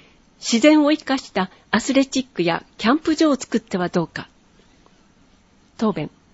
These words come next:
湖畔の古いホテルなど国が管理する土地に建っており、国が計画的に撤去を進め、跡地の活用も市や地域の皆さんの意見を聞き検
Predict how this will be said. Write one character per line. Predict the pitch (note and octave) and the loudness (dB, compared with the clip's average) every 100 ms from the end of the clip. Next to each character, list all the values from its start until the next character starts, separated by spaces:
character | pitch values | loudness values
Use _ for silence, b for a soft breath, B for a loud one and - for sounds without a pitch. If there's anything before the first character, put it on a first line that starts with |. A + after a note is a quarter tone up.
| _ _ _ _ _ _ _ _ _ _ _ _ _ | _ _ _ _ _ _ _ _ _ _ _ _ _
湖 | - G3+ | -8 -4
畔 | B3+ C4 B3+ | 0 0 2
の | B3+ | 2
古 | - B3 D4+ | 2 2 2
い | A3+ | 2
ホ | A3+ | -2
テ | B3+ C#4 | 0 2
ル | B3 | 2
な | G3 | 0
ど | F3+ E3 - | 0 -4 -4
国 | - C4 | -6 -2
が | C#4+ C#4+ | 0 0
管 | - D4 | 0 0
理 | B3 | 0
す | G#3+ F#3 | -4 -6
る | F3 | -6
土 | F#3+ | -8
地 | - B3 | -4 -2
に | A#3+ | -2
建 | - G#3 | -2 -6
っ | |
て | - F3+ | -2 -2
お | D#3+ | -2
り、 | D3+ - b b b b _ | -4 -10 b b b b _
国 | - C4 | -2 2
が | B3 A#3 A3+ | 4 2 0
計 | - C4 | 0 0
画 | C#4 C#4 | 2 -2
的 | - C4 C4 | -2 -4 -2
に | B3+ A#3 | -4 -2
撤 | C4+ C#4 | -4 -4
去 | - G#3+ | 0 0
を | |
進 | F3 F3+ - E3 | 0 -6 -4 -4
め、 | D#3+ b b b b - | -4 b b b b -2
跡 | G#3 - D#4 | 0 0 0
地 | D4+ | 0
の | B3+ G#3+ | 2 0
活 | - - A#3 | -4 -6 0
用 | A3+ A3 | 4 4
も | G#3 G3 G3 b b | 4 0 -4 b b
市 | - - | -6 0
や | C4 - - | 0 0 -6
地 | - E4 | 0 0
域 | C#4+ | 2
の | A#3 | 2
皆 | G#3+ A3 C4 | 4 2 2
さ | B3 A#3 | 2 2
ん | F#3+ | 2
の | F3 | 0
意 | F3+ | 0
見 | B3 B3 A3 | 2 4 4
を | F3+ | 0
聞 | - - | -4 -6
き | B3 - | -6 -6
検 | - F3 | -6 -6